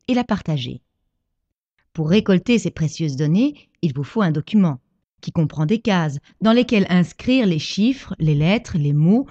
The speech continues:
ou les symboles qui constituent votre information. Au départ, le support était le papier.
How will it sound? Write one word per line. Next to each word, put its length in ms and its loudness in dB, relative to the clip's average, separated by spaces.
ou 100 4
les 120 2
symboles 500 2
qui 140 -4
constituent 560 -2
votre 300 0
information. 640 -2
Au 80 4
départ, 500 -2
le 100 2
support 680 -2
était 200 -2
le 80 0
papier. 500 -4